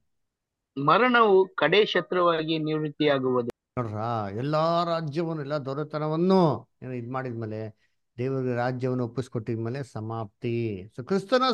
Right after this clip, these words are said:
Speaker 2: ಸಾವಿರ ವರ್ಷ ಆಳ್ವಿಕೆ ಮೇಲೆ ಆ ರಾಜ್ಯವನ್ನು ಯಾರಿಗೂ ಒಪ್ಪಿಸ್ಕೊಡ್ತಾರೆ? ದೇವ್ರಿಗೆ ಒಪ್ಪಿಸ್ಕೊಡ್ತಾರೆ. ದೇವ್ರ ಮನುಷ್ಯನಿಗೆ ಏನ್ ಮಾಡ್ತಾರೆ? ವಾಪಸ್ ಕೊಡ್ತಾರೆ. ಈಡೇನ್ ತೋಟದಲ್ಲಿ ಹೆಂಗೆ ಆದಾಮ ಕೊಟ್ಟಿರೋ ರೈತರು ಏನ್ ಮಾಡ್ತಾರೆ?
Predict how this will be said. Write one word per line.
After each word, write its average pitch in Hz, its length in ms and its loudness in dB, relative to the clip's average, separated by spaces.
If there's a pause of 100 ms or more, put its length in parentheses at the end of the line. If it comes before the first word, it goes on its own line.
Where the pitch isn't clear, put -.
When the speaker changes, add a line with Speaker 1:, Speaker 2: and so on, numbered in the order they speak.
Speaker 2:
ಸಾವಿರ 190 240 -2
ವರ್ಷ 180 180 -4
ಆಳ್ವಿಕೆ 156 340 -2
ಮೇಲೆ 113 720 -8 (180)
ಆ 110 100 -10
ರಾಜ್ಯವನ್ನು 196 640 2
ಯಾರಿಗೂ 190 280 0
ಒಪ್ಪಿಸ್ಕೊಡ್ತಾರೆ? 151 760 -4
ದೇವ್ರಿಗೆ 131 240 -4
ಒಪ್ಪಿಸ್ಕೊಡ್ತಾರೆ. 107 480 -10
ದೇವ್ರ 247 280 8
ಮನುಷ್ಯನಿಗೆ 254 500 0
ಏನ್ 269 100 0
ಮಾಡ್ತಾರೆ? 247 260 -2
ವಾಪಸ್ 262 240 -8
ಕೊಡ್ತಾರೆ. 214 420 -6
ಈಡೇನ್ 175 340 0
ತೋಟದಲ್ಲಿ 165 280 -6
ಹೆಂಗೆ 156 120 -6
ಆದಾಮ 151 300 -2
ಕೊಟ್ಟಿರೋ 135 300 -6
ರೈತರು 127 260 -4
ಏನ್ 131 120 -6
ಮಾಡ್ತಾರೆ? 113 500 -8